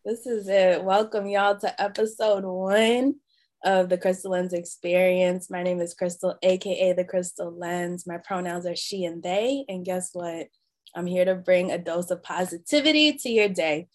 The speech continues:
So whether the sun is rising where you are, maybe it's setting or somewhere in between, I hope you receive this with peace, love, and gratitude. All right.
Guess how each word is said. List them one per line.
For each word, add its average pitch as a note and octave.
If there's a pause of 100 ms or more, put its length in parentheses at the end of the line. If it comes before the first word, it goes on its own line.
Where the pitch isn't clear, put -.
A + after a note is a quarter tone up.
(580)
So -
whether G3+
the G3
sun G#3
is F#3
rising A3+
where A3+
you A3
are, F#3
maybe F3+
it's -
setting G3
or E3
somewhere E3
in E3
between, F#3
I E3
hope E3
you E3+
receive E3+
this E3
with -
peace, G3 (640)
love, F3
and E3
gratitude. D3+ (960)
All D#3
right. F#3+